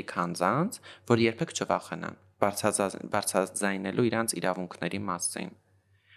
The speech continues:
որովհետև, ը, մենք հավասար քաղաքացիներ ենք, ունենք բոլոր արժեքները ու բոլոր, ը, իրավունքները այս երկրում մեր ձայնը բարձրացնելու համար։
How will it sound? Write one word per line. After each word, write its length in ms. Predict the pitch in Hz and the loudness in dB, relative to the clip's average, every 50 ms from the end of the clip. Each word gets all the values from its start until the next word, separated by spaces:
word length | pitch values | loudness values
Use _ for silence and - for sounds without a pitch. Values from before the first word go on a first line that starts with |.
| _ - | _ 6
որովհետև, 680 | 110 107 110 110 - 120 107 - - 135 156 170 170 - - - - - - - - | 8 8 8 6 4 2 0 2 4 6 6 6 4 2 -6 -16 -18 -18 -20 -2 2
ը, 140 | - 101 104 101 101 98 98 95 95 95 95 98 - - _ _ _ _ _ _ _ _ _ _ _ _ _ _ _ _ _ _ _ _ _ _ _ - | 4 4 6 4 4 2 2 2 2 2 0 -2 -6 -12 _ _ _ _ _ _ _ _ _ _ _ _ _ _ _ _ _ _ _ _ _ _ _ -4
մենք 680 | - - 104 110 110 113 120 127 135 135 135 131 - - - - | 2 4 8 8 10 10 8 8 4 2 0 0 -2 -4 -2 2
հավասար 400 | - 113 107 110 110 - 117 - | 4 6 6 6 6 4 2 0
քաղաքացիներ 680 | - 110 101 104 101 - 104 95 - - - 101 98 101 | 2 2 2 2 0 0 -2 -2 -2 2 4 4 4 6
ենք, 260 | 98 113 160 - - - - - _ - - - - - | 4 4 2 -2 -4 -6 -12 -16 _ -20 -20 -18 0 6
ունենք 360 | 101 113 110 113 110 107 95 90 92 | 8 10 10 10 8 4 0 0 2
բոլոր 340 | 110 117 123 131 139 131 113 | 6 6 8 8 8 8 8
արժեքները 680 | 98 98 98 95 95 98 95 - - - 101 101 98 98 | 8 6 6 4 2 2 0 0 2 2 4 6 6 6
ու 160 | - - 107 107 90 - | 6 6 4 4 4 2
բոլոր, 500 | - 107 110 113 117 120 123 117 113 - | 4 6 6 8 8 8 8 6 6 2
ը, 640 | - - - - - - - - - - - 104 101 98 95 95 95 92 85 - - - | -2 -6 -10 -16 -16 -16 -18 -16 2 6 8 8 10 10 8 8 6 6 4 2 4 4
իրավունքները 640 | 110 107 110 107 101 110 107 - - - 101 92 - | 6 6 6 6 4 2 2 2 2 2 4 4 4
այս 240 | - - 107 98 - | 4 2 2 2 2
երկրում 420 | 95 92 - - - - - 90 95 | 2 2 2 0 -2 -2 0 2 2
մեր 120 | 92 90 - | 2 4 4
ձայնը 260 | - 95 90 92 90 85 | 2 2 2 0 0 0
բարձրացնելու 640 | 92 87 - - 95 87 - - 76 87 - 95 98 | 0 0 0 0 -2 -2 -2 -4 -6 -6 -8 -8 -8
համար։ 380 | 98 - 95 98 104 - - | -8 -6 -6 -8 -10 -12 -16